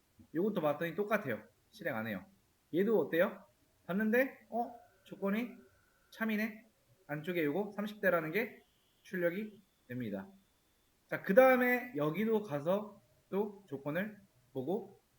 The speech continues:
어, 거짓이네 하고 실행을 안 해요. 우리 눈에는, 어, 삼십 대가 나와야 되는 것, 삼십 대가 나온, 나온 것처럼 얘만 딱 실행하는 것 같지만은 결국에 실행은 여기서부터 요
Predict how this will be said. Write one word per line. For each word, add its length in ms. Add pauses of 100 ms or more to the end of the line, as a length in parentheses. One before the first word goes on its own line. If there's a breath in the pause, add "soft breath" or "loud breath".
어, 180
거짓이네 420
하고 320
실행을 420 (800)
안 160
해요. 180 (600)
우리 180
눈에는, 640 (1080)
어, 300
삼십 300
대가 260
나와야 440
되는 240
것, 360 (120)
삼십 340
대가 200
나온, 480 (100)
나온 200
것처럼 640 (1300 soft breath)
얘만 300
딱 160
실행하는 440
것 80
같지만은 920 (120)
결국에 280
실행은 400
여기서부터 600
요 280